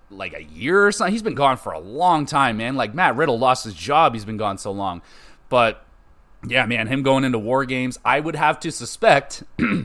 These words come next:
<clears throat> that Orton would be going into the War Games match last, but regardless, it's War Games. It's a brutal match, so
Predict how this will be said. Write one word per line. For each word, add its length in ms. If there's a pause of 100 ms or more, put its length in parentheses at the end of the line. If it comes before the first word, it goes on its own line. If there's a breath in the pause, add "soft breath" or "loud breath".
(120)
<clears throat> 520
that 220
Orton 280
would 140
be 100
going 460 (560 soft breath)
into 260
the 80
War 220
Games 260
match 280
last, 420
but 80
regardless, 720
it's 180
War 240
Games. 340
It's 120
a 40
brutal 460
match, 420
so 420